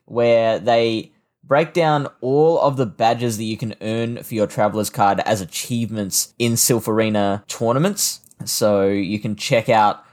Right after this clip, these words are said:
what you might have and what you can aim for in upcoming seasons. And DeFi, we do have the barest amount of information on what's coming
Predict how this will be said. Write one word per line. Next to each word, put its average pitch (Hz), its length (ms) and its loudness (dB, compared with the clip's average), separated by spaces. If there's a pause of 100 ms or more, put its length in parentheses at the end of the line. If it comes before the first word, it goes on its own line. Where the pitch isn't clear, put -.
(160)
what 110 280 0
you 113 100 -4
might 110 260 2
have 107 300 0
and 98 200 -4
what 101 360 2
you 98 260 -4
can 101 400 -4
aim 110 240 -4
for 117 300 -2
in 107 160 -4
upcoming 107 340 -4
seasons. 151 380 -2 (320)
And 123 380 2 (100)
DeFi, 120 540 0 (140)
we 113 420 -4
do 135 320 2
have 107 540 2
the 117 140 0
barest 127 540 2
amount 120 280 0
of 110 100 -4
information 107 720 -4 (180)
on 101 240 -4
what's 104 220 0
coming 98 500 -6